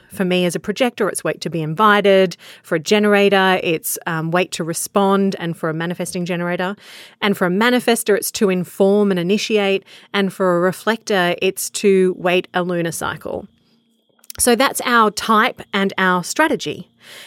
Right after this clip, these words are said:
And then we have our own unique authority, and this can be a number of different things. The prim-, primary, most popular ones are really emotional authority, sacral authority,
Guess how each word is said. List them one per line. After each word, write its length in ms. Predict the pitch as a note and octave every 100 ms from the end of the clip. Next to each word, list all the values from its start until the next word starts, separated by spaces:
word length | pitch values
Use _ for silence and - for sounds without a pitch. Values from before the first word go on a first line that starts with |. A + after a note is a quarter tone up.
| - A#3
And 120 | A#3
then 140 | C#4
we 100 | D#4
have 220 | C4 B3
our 180 | A#3 G#3 -
own 180 | G3+ G3+
unique 340 | G3 F#3 F3+
authority, 640 | G3 E3+ - E3+ E3 D3+ D3+
and 160 | G#3+
this 100 | A#3
can 160 | - A3+
be 120 | G3+
a 40 | F#3
number 400 | F3 G3 G3 F3
of 100 | D#3
different 360 | F3+ F3 E3+
things. 460 | - D3+ D#3 E3+ - - - -
The 140 | G3
prim-, 460 | G3 - G3+ G3 F#3
primary, 680 | - - G#3+ A3+ G#3 G3 F#3
most 380 | F3+ F#3 F3+ -
popular 420 | - F#3+ F#3+ F3
ones 340 | D#3+ E3 E3+ F3
are 60 |
really 480 | E3+ F#3 F3 F3 F3+ - - - -
emotional 760 | G3+ F#3+ G3 G#3 G#3+ G#3 G3+ G3
authority, 800 | G3 - F#3+ G3 G3 G3+ G3 -
sacral 680 | - - F#3 F#3+ G#3 F#3+ F#3
authority, 840 | F#3+ D#3+ F#3+ F3+ F3+ F#3 F3+ F3